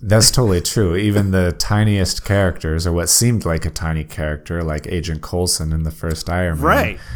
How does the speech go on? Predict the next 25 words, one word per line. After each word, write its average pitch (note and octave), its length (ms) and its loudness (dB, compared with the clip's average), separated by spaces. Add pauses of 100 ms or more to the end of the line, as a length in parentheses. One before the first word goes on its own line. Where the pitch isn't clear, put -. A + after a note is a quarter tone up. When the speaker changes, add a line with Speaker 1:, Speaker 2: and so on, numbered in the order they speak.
(220)
Speaker 1:
Like, F2+ 300 -6 (160)
let's F#3 200 8
take G#3 200 6
this A2 260 4
guy C#2+ 260 -4
and E2+ 140 -2
make F2 180 -2
a F2 160 0
whole F3 360 6
T D3+ 280 4
V D3+ 180 4
series A2 640 2
Speaker 2:
<laughs> E2+ 80 -2
Speaker 1:
around F2 400 2
the A3+ 100 0
Speaker 2:
Around C#4 380 6
Speaker 1:
Agents C#3+ 280 4
Speaker 2:
him. G2+ 60 2
Speaker 1:
of F2+ 60 -4
shield. E2+ 560 0 (520)
Yeah. E2+ 360 0
Speaker 2:
It, G3+ 200 0
it's F#3+ 240 0
just, - 280 -4 (1120)
they're, G3 520 2